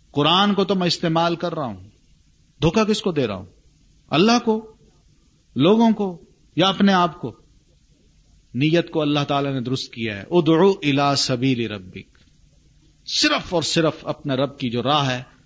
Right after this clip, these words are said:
اس کی طرف دعوت دیجیے۔ یہ نہیں فرمایا اپنے گروہ کی طرف، اپنی جماعت کی طرف، اپنی پارٹی کی طرف، اپنے مسلک کی طرف،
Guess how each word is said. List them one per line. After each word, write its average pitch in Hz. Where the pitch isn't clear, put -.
اس -
کی 151
طرف 131
دعوت 110
دیجیے۔ 98
یہ 143
نہیں 180
فرمایا 180
اپنے 156
گروہ 147
کی 135
طرف، 123
اپنی 131
جماعت 135
کی 113
طرف، 98
اپنی 151
پارٹی 147
کی 127
طرف، 110
اپنے 180
مسلک 160
کی 139
طرف، 104